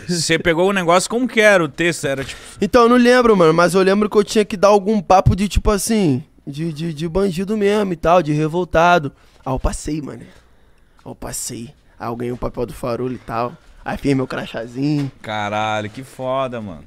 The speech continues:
Speaker 1: Você ficou quanto tempo gravando?
Speaker 2: Mano, vou te falar. Devido a essa pandemia, acho que foi qua-, um, não sei se foi, foi um ano,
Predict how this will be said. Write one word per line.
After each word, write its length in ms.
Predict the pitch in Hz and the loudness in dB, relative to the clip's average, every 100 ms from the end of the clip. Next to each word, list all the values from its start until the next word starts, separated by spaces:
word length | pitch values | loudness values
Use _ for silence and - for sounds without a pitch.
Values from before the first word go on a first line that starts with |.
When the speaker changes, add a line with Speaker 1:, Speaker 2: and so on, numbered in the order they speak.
| - - _ _ | -20 -20 _ _
Speaker 1:
Você 140 | - | -16
ficou 200 | 143 180 | -8 -6
quanto 180 | 156 190 | -4 -4
tempo 180 | 185 165 | -4 -4
gravando? 460 | 151 139 139 113 104 _ _ _ _ _ - - - - - _ _ _ _ _ _ - | -2 -2 -4 -8 -12 _ _ _ _ _ -20 -20 -20 -20 -20 _ _ _ _ _ _ -4
Speaker 2:
Mano, 300 | 233 160 127 | 0 0 0
vou 140 | 135 | -4
te 160 | 135 151 | -4 -8
falar. 580 | - 160 196 226 233 - _ _ _ _ - | -6 -2 0 0 -2 -10 _ _ _ _ -8
Devido 320 | 135 131 139 | -2 -2 2
a 40 | 151 | 0
essa 200 | 151 147 | 0 -4
pandemia, 520 | 160 156 160 156 165 | -4 -2 -2 -2 -4
acho 120 | - | -4
que 80 | 196 | -8
foi 200 | - 196 | -4 -2
qua-, 280 | 175 185 - _ _ _ _ - - | 0 -2 -4 _ _ _ _ -20 -12
um, 260 | 120 117 117 - | -10 -10 -14 -12
não 140 | 131 | -12
sei 160 | - 151 | -10 -14
se 80 | - | -14
foi, 200 | 170 170 _ _ | -18 -18 _ _
foi 180 | - | -12
um 200 | 151 120 | -10 -10
ano, 320 | 113 208 226 | -8 -8 -8